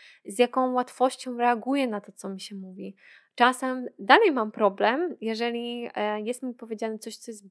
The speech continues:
bardzo, bardzo daleko od moich wartości, ale staram się rozumieć też takie osoby. Staram się zrozumieć, że jesteśmy inni.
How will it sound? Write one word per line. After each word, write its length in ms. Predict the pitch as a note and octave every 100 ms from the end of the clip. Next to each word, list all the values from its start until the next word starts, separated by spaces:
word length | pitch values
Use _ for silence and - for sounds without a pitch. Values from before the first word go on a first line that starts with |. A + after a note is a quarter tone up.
| _
bardzo, 580 | G3+ G3 G3 - G3 F#3+
bardzo 300 | F#3+ G3+ G3+
daleko 360 | F#3+ G3 G3 G3+
od 120 | G3
moich 220 | G3 G3
wartości, 540 | G3 G3+ - G3+ - B3
ale 200 | A#3 A#3
staram 420 | - - C4+ A#3
się 160 | - G3+
rozumieć 440 | G3 G3 G3 G3
też 140 | - G3+
takie 240 | G#3 -
osoby. 360 | G#3 - G#3 A3
Staram 320 | - C4+ E4
się 160 | B3
zrozumieć, 460 | A#3 G#3 G#3 A3+ A#3+
że 80 | A#3
jesteśmy 400 | A3 A#3+ - A3+
inni. 540 | - A#3 G3+ F3+ -